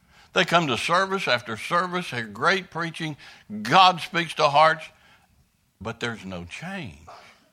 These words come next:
And God said, "That's not what I want." He said,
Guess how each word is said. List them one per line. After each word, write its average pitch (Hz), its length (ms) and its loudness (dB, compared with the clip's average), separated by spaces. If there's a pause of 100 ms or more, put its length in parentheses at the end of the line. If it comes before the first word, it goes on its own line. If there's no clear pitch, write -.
(960)
And 117 140 -2
God 170 240 6
said, 147 220 2
"That's 185 400 2
not 165 280 4
what 147 140 4
I 139 140 8
want." 160 480 -2 (1160)
He 165 140 2
said, 147 240 6